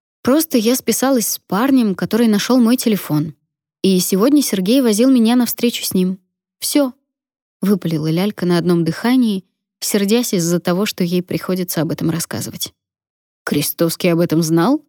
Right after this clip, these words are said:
прищурился Димка. «Это все, что тебя волнует? Не то, что парень мог оказаться маньяком, а знал ли Крестовский?»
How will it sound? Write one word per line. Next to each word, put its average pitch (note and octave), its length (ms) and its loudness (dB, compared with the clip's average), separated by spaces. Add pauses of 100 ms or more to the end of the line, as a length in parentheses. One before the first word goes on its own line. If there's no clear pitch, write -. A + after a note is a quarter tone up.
(180)
прищурился D#3+ 640 -4
Димка. D3+ 400 -8 (760)
«Это - 120 -6
все, C#4+ 200 0
что - 180 -4
тебя B3 240 2
волнует? B3+ 580 2 (400)
Не G3+ 120 2
то, A#3 200 2
что G3 220 -2
парень G#3 440 0
мог A3 200 0
оказаться G3 480 -2
маньяком, E3+ 720 -2
а E3 200 -2
знал G#3 320 2
ли G3+ 120 0
Крестовский?» - 760 -4